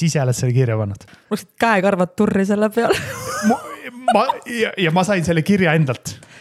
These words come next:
Speaker 1: Sa, sa ei kujuta ette, kui
Speaker 2: Päriselt?
Speaker 1: karm see on. Jaa, me tegimegi selle ära. Ja saad aru, ja see kiri tuli, see oli pool aastat siis. Ma sain poole aasta pärast, oligi postkastis kiri.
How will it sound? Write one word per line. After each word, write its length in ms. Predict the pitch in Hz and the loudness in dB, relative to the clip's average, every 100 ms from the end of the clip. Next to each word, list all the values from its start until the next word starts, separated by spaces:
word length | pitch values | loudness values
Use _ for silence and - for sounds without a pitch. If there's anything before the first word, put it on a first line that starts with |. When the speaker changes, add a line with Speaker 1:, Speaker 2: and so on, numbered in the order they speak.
| - | -20
Speaker 1:
Sa, 200 | - 175 - | -12 -8 -6
sa 100 | 170 | -4
ei 80 | 165 | 2
kujuta 360 | 254 190 175 | 2 4 2
ette, 180 | 208 - | 0 -2
kui 200 | 131 139 | 2 2
Speaker 2:
Päriselt? 480 | 139 359 339 311 262 | 2 2 0 2 2
Speaker 1:
karm 380 | 190 247 233 147 | 4 2 2 0
see 100 | 160 | 0
on. 120 | 170 147 | -2 2
Jaa, 320 | 156 220 135 - - | 4 4 2 -2 0
me 140 | 151 | 2
tegimegi 480 | 196 233 214 156 143 | 2 2 2 2 2
selle 240 | 147 151 | 0 0
ära. 200 | 185 214 - - - - - | 2 2 0 -8 -20 -18 -8
Ja 80 | 131 | -6
saad 200 | 151 180 | -2 2
aru, 160 | 190 147 175 | 2 0 -2
ja 180 | 160 147 | -2 -2
see 180 | 123 135 | -2 -2
kiri 240 | - 185 165 | 2 4 4
tuli, 200 | 151 143 | 2 2
see 140 | 113 | 0
oli 80 | 160 | 0
pool 180 | 190 180 | 2 4
aastat 320 | 160 - 113 | 2 -2 -10
siis. 140 | - - - - _ - | -12 -14 -18 -20 _ -8
Ma 80 | 120 | -2
sain 160 | 135 | -2
poole 380 | - 180 208 190 | 0 0 2 2
aasta 300 | 160 - 123 | 0 -2 -6
pärast, 400 | 110 104 - - - _ _ _ | -6 -6 -8 -12 -18 _ _ _
oligi 300 | 135 156 139 - | 0 0 0 0
postkastis 600 | 139 - 131 113 - - | 0 -2 -6 -6 -8 -4
kiri. 240 | 147 127 | 0 0